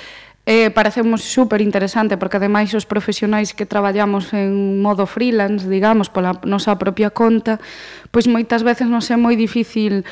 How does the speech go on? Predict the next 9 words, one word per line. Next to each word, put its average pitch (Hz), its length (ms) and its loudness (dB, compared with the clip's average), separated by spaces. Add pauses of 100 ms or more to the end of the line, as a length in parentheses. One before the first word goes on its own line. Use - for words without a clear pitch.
(280)
unha, 277 240 4
comunicarnos 220 640 2
entre 233 480 2
nós, 269 320 4
por 214 240 0
iso 208 400 0
son 214 320 0
súper 214 320 2
importantes 214 640 0